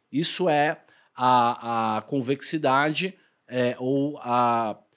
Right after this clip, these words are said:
opcionalidade. A gente chama isso de assimetria positiva. Um portfólio de ações, por exemplo, é, é opcionalidade. Por quê? É, se,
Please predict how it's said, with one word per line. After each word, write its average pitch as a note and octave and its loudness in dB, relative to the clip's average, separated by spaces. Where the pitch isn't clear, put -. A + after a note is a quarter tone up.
opcionalidade. C3+ -2
A G#2 -4
gente B2 -6
chama D3+ 2
isso D#3 -4
de C#3 -6
assimetria F3 0
positiva. D#3+ -4
Um F3+ -6
portfólio G#3+ 4
de E3 2
ações, D#3+ 0
por E3 -4
exemplo, F3+ 0
é, D#3 4
é E3 6
opcionalidade. G3+ 0
Por G3+ -4
quê? C3+ 2
É, C#3+ 4
se, - 0